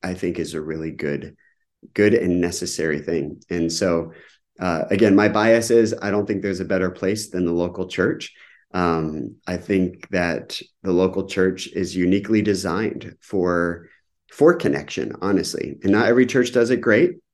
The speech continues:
Uh, I think it's something that we are working through and we need to be challenged to continue to increase and get better at.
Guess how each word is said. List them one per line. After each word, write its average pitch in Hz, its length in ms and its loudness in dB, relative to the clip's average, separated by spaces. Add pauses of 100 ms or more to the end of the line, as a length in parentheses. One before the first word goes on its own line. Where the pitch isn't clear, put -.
(100)
Uh, 85 260 -6
I - 60 -16
think 107 160 -4
it's - 100 -8
something 101 260 -2
that 90 260 -2 (120)
we 98 200 -2
are 92 400 0
working 107 400 2
through 110 260 2
and 95 100 0
we 92 80 2
need 92 260 -2
to 95 100 -6
be 90 120 -4
challenged 92 540 -2
to 98 80 -4
continue 95 460 0
to 92 180 -4
increase 104 480 -2
and - 100 -2
get - 160 -2
better 98 280 0
at. 131 240 -4